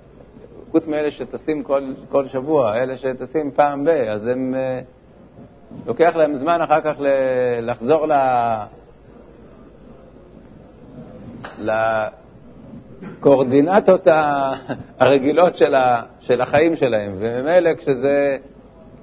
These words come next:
מצב כזה, אז אדם גם לא יכול להתכוון כמו שצריך.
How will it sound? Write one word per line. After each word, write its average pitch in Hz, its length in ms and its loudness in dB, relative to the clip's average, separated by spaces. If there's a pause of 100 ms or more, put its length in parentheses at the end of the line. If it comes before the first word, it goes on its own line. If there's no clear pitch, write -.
(400)
מצב 143 340 2
כזה, 180 300 4
אז 165 100 2
אדם 165 260 0
גם 165 140 0
לא 170 60 0
יכול 185 240 0
להתכוון 185 500 2
כמו 151 220 -6
שצריך. 104 340 -4